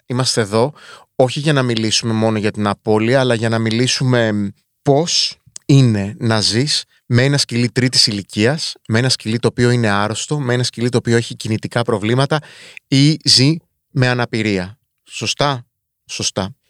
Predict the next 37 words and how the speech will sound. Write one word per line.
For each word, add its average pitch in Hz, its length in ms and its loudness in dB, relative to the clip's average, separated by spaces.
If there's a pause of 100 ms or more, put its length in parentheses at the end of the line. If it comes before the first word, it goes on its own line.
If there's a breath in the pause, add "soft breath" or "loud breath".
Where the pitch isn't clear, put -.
Και - 120 2
ας 127 80 2
τα 135 100 0
πιάσουμε 151 800 2
ένα-ένα 120 400 2
από 117 160 -2
την 120 100 -6
αρχή. 110 420 -4
Όσοι 170 320 2
είσαστε 170 400 2 (240)
παλιοί 131 380 2
φίλοι 107 680 -2
του 113 140 -4
Happy 107 280 -2
House, 127 380 0 (380 loud breath)
γνωρίζετε 135 400 2
και 120 100 -2
τον 101 140 0
Μπούκα, 120 320 -4
γνωρίζετε 117 340 0
και 113 100 0
τον 107 120 0
κύριο 113 260 4
Άκη, 117 300 0
τον 113 120 -4
αγαπημένο 110 420 0
μου, 113 60 0
πάω 113 160 2
και 113 120 -6
κλαίω 110 260 2
κάθε 117 300 -4
μέρα 104 240 -4
στο 120 260 -6
μνήμα 117 220 -4
του - 160 -2
Άκη. - 340 -6 (560 loud breath)
Και 147 260 4